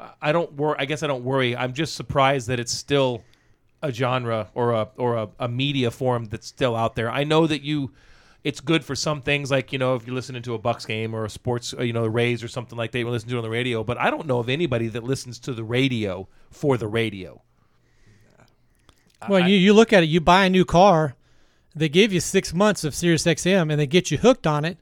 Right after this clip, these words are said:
Speaker 1: Mm-hmm.
Speaker 2: So, you know,
Speaker 1: First one's
Speaker 2: nobody
Speaker 1: free.
Speaker 2: listens to it.
Speaker 1: <laughs>
Speaker 2: And you're talking about C D players. I, I don't think cars even come with C D players anymore. My car didn't come with a C D
Speaker 1: I
Speaker 2: player.
Speaker 1: think it's an extra. I think
Speaker 2: Really?
Speaker 1: I, it, maybe, for a while it was,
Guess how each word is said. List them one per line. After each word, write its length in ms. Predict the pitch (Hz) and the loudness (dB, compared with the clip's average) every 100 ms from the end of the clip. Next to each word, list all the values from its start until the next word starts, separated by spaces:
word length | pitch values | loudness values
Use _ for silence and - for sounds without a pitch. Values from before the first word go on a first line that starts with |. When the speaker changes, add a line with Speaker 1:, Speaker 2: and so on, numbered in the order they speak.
| - | -16
Speaker 1:
Mm-hmm. 220 | 113 143 175 _ | -10 -8 -10 _
Speaker 2:
So, 420 | - 180 170 156 151 _ _ _ _ | 0 4 4 2 -4 _ _ _ _
you 120 | - 160 | -4 0
know, 240 | 175 185 | 2 0
Speaker 1:
First 220 | 143 123 | -4 -8
one's 140 | 139 160 | -2 4
Speaker 2:
nobody 260 | 185 196 | 6 8
Speaker 1:
free. 60 | 196 | 6
Speaker 2:
listens 420 | 190 226 220 196 | 6 4 2 -4
to 180 | - 190 | 2 4
it. 120 | 202 143 | 2 -2
Speaker 1:
<laughs> 60 | - - - 165 | -16 -20 -10 -2
Speaker 2:
And 80 | |
you're 140 | 175 180 | 2 2
talking 320 | 180 202 214 | 4 2 4
about 240 | 185 180 | 4 4
C 160 | - 196 | 2 0
D 140 | 208 | 0
players. 420 | 254 185 165 139 - _ - | 4 6 6 2 -4 _ -10
I, 120 | 185 190 175 139 - | -6 -6 -8 -14 -2
I 80 | 180 | 0
don't 180 | - | 0
think 200 | 233 196 | 2 0
cars 320 | - 190 233 160 | 2 4 4 2
even 160 | 165 | -2
come 200 | - 180 | 0 -2
with 120 | 220 | -2
C 100 | - | -2
D 80 | 143 | -4
players 240 | 135 143 135 | 0 0 0
anymore. 240 | 139 131 | -2 -4
My 220 | 135 170 | -2 -2
car 200 | 185 285 | 0 0
didn't 180 | 202 165 | 0 -4
come 140 | 151 139 | -4 -6
with 80 | |
a 20 | 120 | -6
C 180 | 147 | -8
D 80 | 131 | -8
Speaker 1:
I 40 | 131 | -4
Speaker 2:
player. 180 | 151 139 | -2 2
Speaker 1:
think 140 | 170 | 0
it's 100 | 139 | 0
an 80 | 127 | 0
extra. 480 | 120 - - 123 95 _ _ _ _ _ _ _ _ 123 | -2 -2 -2 -2 -2 _ _ _ _ _ _ _ _ -8
I 120 | 135 | -4
think 200 | 175 147 | -2 2
Speaker 2:
Really? 260 | 208 226 | 4 4
Speaker 1:
I, 120 | 139 156 | 2 -2
it, 180 | 151 | -4
maybe, 240 | 160 175 - _ _ | -2 -2 -4 _ _
for 160 | 190 | 0
a 80 | 175 | 2
while 360 | 170 185 208 214 | 4 6 4 2
it 120 | 185 | -2
was, 320 | 175 143 - | -4 -4 -8